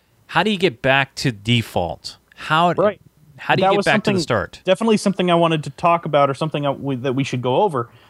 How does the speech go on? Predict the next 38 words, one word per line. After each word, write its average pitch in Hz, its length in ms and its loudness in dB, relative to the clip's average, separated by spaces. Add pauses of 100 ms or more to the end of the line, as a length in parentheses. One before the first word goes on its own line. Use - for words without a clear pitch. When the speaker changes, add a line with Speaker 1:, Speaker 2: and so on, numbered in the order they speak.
Speaker 2:
is 135 300 -4
if, 147 260 -2
go 151 100 2
ahead 220 140 2
and 190 80 0
relaunch, 190 500 0
if 143 160 -8
you 165 80 -6
can 165 160 -2
switch - 280 -2
back 170 180 0
to - 100 -8
your, 131 260 0
your 127 180 0
Minecraft 143 400 2
screen. 107 380 -8
Speaker 1:
Sure, 196 240 2
Speaker 2:
Go - 60 -4
ahead - 100 -14
Speaker 1:
absolutely. 156 420 -2
Speaker 2:
and - 20 -2 (180)
relaunch 180 260 0
Minecraft. 160 600 0 (200)
Speaker 1:
Okay. 110 340 -2 (840)
Speaker 2:
And, 147 320 2
uh, 135 140 4
on 160 320 2
the 175 140 4
login 185 400 -2
screen, 123 320 -10
or, 131 120 0
or 127 440 0
on 147 200 -2
that, 147 180 -2
that - 140 0
first 185 340 -2
launch 175 260 0
screen, 120 360 -8